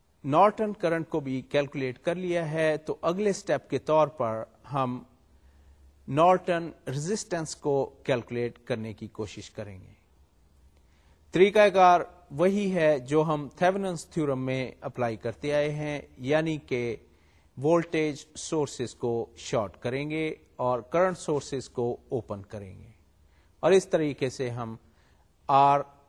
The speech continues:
این یعنی نارٹن ریزسٹنس کو کیلکولیٹ کریں گے۔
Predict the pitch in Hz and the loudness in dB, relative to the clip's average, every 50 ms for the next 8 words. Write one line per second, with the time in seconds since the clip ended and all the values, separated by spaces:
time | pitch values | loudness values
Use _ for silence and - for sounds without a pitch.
0 | _ _ - 160 151 143 120 98 95 - - 131 117 127 127 123 123 123 123 - | _ _ -8 -4 -4 -4 -4 -6 -10 -14 -12 -8 -6 -4 -4 -4 -4 -6 -8 -8
1 | - 127 131 147 156 156 151 - 156 143 131 113 107 120 123 117 - - - 110 | -8 -4 0 0 2 0 0 -2 -6 -8 -8 -10 -10 -10 -10 -10 -10 -10 -10 -10
2 | 110 - - - 120 127 139 - - - 120 101 - - 104 98 95 - - 95 | -10 -12 -14 -10 -10 -10 -10 -10 -8 -8 -8 -8 -8 -12 -14 -14 -14 -16 -18 -18
3 | 92 98 101 98 95 87 | -18 -18 -20 -20 -20 -20